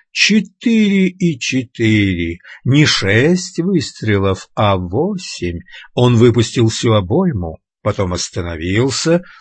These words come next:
спокойно перезарядил пистолет и снова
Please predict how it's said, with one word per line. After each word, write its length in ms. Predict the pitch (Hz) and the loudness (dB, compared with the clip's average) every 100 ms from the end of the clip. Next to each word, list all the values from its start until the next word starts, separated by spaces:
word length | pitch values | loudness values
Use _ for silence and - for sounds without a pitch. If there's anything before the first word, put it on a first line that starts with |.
| _ | _
спокойно 840 | - - - 135 - 247 240 120 95 | -8 -6 0 0 2 2 4 2 0
перезарядил 1120 | - 107 113 113 104 98 90 92 101 151 180 - | 2 2 4 4 2 0 -2 0 0 0 -4 -2
пистолет 720 | 180 - - 165 175 180 180 - - _ - | -2 -2 0 2 2 2 -2 -12 -20 _ -4
и 140 | 247 | -2
снова 840 | - - 85 80 90 90 92 90 | -2 -6 -8 -4 -2 0 0 -2